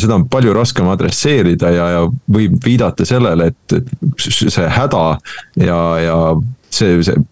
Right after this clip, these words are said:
probleem tuleb kuskilt hoopis sügavamast kohast, mi-, mis võib olla, ütleme siis, eh, sama riistvara, mida nad kasutavad, tarkvara, simulatsioonid, seal võib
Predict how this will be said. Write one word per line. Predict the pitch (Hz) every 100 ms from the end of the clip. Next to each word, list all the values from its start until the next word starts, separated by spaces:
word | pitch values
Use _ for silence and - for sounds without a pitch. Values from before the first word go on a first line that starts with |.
| _
probleem | - 98 127 139 101 82
tuleb | 104 101 82
kuskilt | - 127 - 90 - -
hoopis | - - -
sügavamast | 131 123 82 80 82 -
kohast, | 135 110 82 - - -
mi-, | - 92 92 85
mis | 92 -
võib | 98 92 101
olla, | 104 95 87 85 - - - - -
ütleme | 104 95 90
siis, | 92 80 -
eh, | 87 82 82 80 82
sama | 110 101 85 82 85 - - -
riistvara, | 110 135 - 123 110
mida | 101 101
nad | 92
kasutavad, | 107 101 104 101 95 92 -
tarkvara, | 123 131 127 101 101 95 90 87 85
simulatsioonid, | 95 92 90 82 120 120 87
seal | - 90
võib | 95